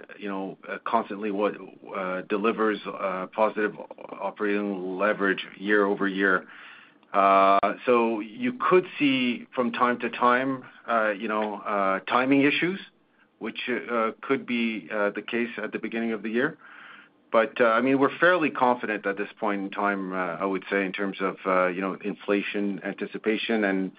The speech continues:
uh, our business growth. And, and, you know, obviously we're very focused, uh, on, on building our businesses. And on that, as I mentioned before, we're, uh, we feel pretty confident in, uh, uh, our outlook is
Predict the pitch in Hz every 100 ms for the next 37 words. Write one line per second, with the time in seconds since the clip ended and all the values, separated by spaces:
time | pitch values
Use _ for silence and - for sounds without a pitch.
0 | - - - - - - 98 98 95 95
1 | 98 98 - 107 - 113 123 - 104 85
2 | - 98 101 104 110 107 101 113 113 104
3 | 117 117 127 120 117 101 - - - _
4 | _ 104 131 131 131 123 131 - 127 120
5 | 113 107 107 98 117 113 113 110 110 107
6 | 95 120 120 120 117 110 - _ _ -
7 | 113 92 110 120 147 139 120 110 110 110
8 | 113 107 104 107 104 107 - 104 98 -
9 | 127 117 107 107 104 104 101 90 98 104
10 | 117 113 - 123 117 117 117 107 98 101
11 | 101 98 101 98 95 95 - - - -
12 | - - _ - 104 101 101 95 113 107
13 | 117 127 107 104 104